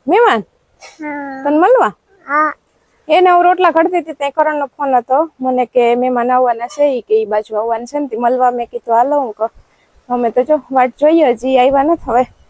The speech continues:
Speaker 1: કંઈક આવે શિવાની ને હુવાનો ટાઈમ થઈ ગયો, પણ હું તારે કે હવે નથી હું. હુવાય નહીં તો, તો પછી મહેમાન આવે તો પછી હું હુઈ ગઈ હોય, વળી ઉઠાડવી પડે ને કા?
Speaker 2: હા.
Speaker 1: એટલે હું તો નથી ને. <laughs>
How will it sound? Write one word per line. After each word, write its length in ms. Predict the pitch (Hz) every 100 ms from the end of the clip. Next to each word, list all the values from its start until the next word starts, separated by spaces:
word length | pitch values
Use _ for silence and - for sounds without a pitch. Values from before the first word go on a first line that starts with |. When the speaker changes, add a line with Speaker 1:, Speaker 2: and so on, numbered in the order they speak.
| _ _ _
Speaker 1:
કંઈક 300 | 247 254 262
આવે 220 | 330 349
શિવાની 420 | 269 277 262 262 254
ને 60 |
હુવાનો 340 | 262 302 285 269
ટાઈમ 280 | 285 294
થઈ 200 | 277 349
ગયો, 160 | 330 262
પણ 200 | 240 254
હું 260 | 320 359 370
તારે 220 | 359 392
કે 120 | 294
હવે 100 | 277
નથી 220 | 302 _
હું. 140 | 214 240 _ _ _ _ _ _ _ 262
હુવાય 240 | 311 359
નહીં 200 | 381 269
તો, 120 | 269
તો 120 | 277
પછી 300 | 302 311 330
મહેમાન 380 | 320 339 339 339
આવે 220 | 349 339
તો 120 | 311 311
પછી 300 | 311 - 339
હું 140 | 330
હુઈ 180 | 349 359
ગઈ 160 | 302
હોય, 200 | 285 277 269 _ _ _
વળી 160 | 269 330
ઉઠાડવી 360 | 339 - 349 349
પડે 260 | 403 427
ને 100 | 240
કા? 160 | 311 403 - - _ _ _
Speaker 2:
હા. 260 | 349 320 311 339 - -
Speaker 1:
એટલે 220 | - 247 247
હું 260 | 294 320
તો 120 | 330
નથી 280 | 339 392 480
ને. 120 | 349 247 _ _ _ _ _ _ _ _ _ _ _ _ _ _ 523 539 539 - 254 311 679 807 - _ _ -
<laughs> 600 | - - - 269 -